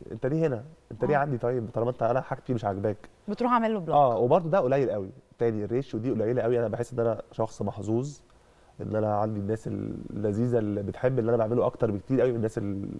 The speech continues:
Speaker 1: بتكتب كده كومنت سخيف.
Speaker 2: طيب، ده بالنسبة للناس على السوشيال ميديا وتنمرهم على الشخص ال-، المشهور أو اللي بيقدم كونتنت على السوشيال ميديا.
Speaker 1: مظبوط.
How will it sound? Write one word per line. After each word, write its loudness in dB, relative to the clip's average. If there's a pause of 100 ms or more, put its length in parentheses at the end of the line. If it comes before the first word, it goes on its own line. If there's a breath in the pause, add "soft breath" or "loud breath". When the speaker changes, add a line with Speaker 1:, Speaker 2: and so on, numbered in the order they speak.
Speaker 1:
بتكتب -4
كده -6 (260)
كومنت -4
سخيف. -10 (480 loud breath)
Speaker 2:
طيب، 0
ده 4
بالنسبة 2
للناس 2
على 4
السوشيال -4
ميديا 2
وتنمرهم 2
على 6
الشخص -6
ال-، -8
المشهور -4
أو 2
اللي -2
بيقدم -2
كونتنت -4
على 2
السوشيال -8
ميديا. -8
Speaker 1:
مظبوط. -12